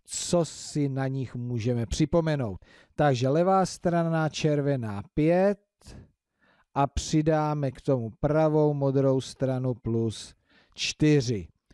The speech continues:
Kolik je na celé dominové kartě? Devět. Otočíme. Nic jsme nepřidali, nic jsme neubrali, takže čtyři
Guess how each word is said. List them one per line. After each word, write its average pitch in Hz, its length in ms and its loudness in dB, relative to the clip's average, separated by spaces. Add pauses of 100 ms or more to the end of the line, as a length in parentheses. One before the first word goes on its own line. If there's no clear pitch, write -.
(180)
Kolik 180 460 0
je 165 120 2
na 156 140 0
celé 143 480 2
dominové 135 580 0
kartě? 110 680 -6 (1400)
Devět. 131 640 2 (2250)
Otočíme. 165 1500 2 (1300)
Nic 170 260 0
jsme 151 280 0
nepřidali, 220 760 0
nic 185 220 -4
jsme 147 220 -2
neubrali, 170 720 0
takže 131 560 -2 (360)
čtyři 190 840 2